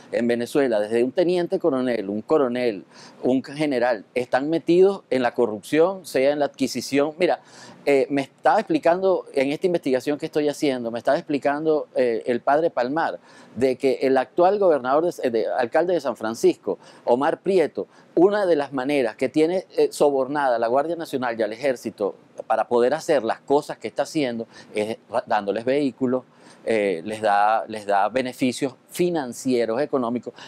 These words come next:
La Guardia Nacional ha sido corrupta desde su nacimiento. Ahora imagínate tú cuando ya el Estado es política del Estado corromperla. Por eso es que los militares siempre van a estar en posiciones estratégicas de corrupción, porque es la única manera que ellos puedan mantener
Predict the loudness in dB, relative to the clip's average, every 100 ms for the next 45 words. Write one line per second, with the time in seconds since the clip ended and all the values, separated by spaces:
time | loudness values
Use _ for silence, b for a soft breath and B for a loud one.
0 | B 2 4 2 0 -2 -2 -2 -2 0
1 | 0 0 0 0 -2 _ -2 -2 -2 -2
2 | -4 -4 -6 -6 -10 -20 B B 0 0
3 | 0 -2 -2 -2 -2 0 0 2 0 2
4 | 0 0 -2 2 4 2 -2 b -6 -2
5 | 2 2 0 0 0 0 -2 -6 0 0
6 | 2 0 -2 -6 -4 -2 -2 -8 -20 B
7 | B -2 -2 0 -2 -2 -2 -2 0 0
8 | -2 -2 0 2 0 -2 -2 -4 -4 -4
9 | -8 -8 -8 -4 -4 -4 -6 -4 -2 -2
10 | -4 -6 -8 -8 B -6 2 2 2 0
11 | 0 0 0 -2 0 0 0 -2 -2 0
12 | -2 -2 -2 -2 0 0 0 -4 -4 -2
13 | -2